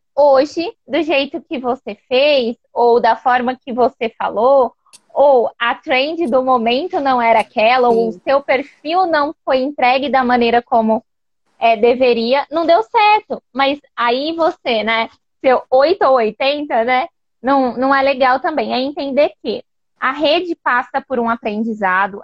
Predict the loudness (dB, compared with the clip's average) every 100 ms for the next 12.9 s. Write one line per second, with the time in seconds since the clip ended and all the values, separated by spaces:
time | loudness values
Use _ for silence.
0 | -6 -6 -4 -2 0 0 0 0 0 -6
1 | -4 -2 -2 -4 -8 -6 -6 -8 -8 -8
2 | -6 -4 -2 -2 -4 -10 _ _ _ -2
3 | -2 0 0 0 -2 -2 -2 0 2 2
4 | 0 -4 -2 -2 -2 -6 -8 -4 -2 -2
5 | -2 -2 -2 0 0 0 -2 0 2 2
6 | 0 -4 _ -8 -6 -6 -2 -2 -2 -4
7 | -4 -4 -8 _ _ _ _ _ -6 -6
8 | -4 -6 -4 -2 0 2 0 -2 -2 -2
9 | 2 2 2 -2 -6 -6 -6 -8 _ _
10 | _ -2 0 -2 -2 -2 -2 -6 -8 -2
11 | -2 2 2 2 2 0 0 0 -2 -2
12 | 0 0 0 0 0 -2 0 -2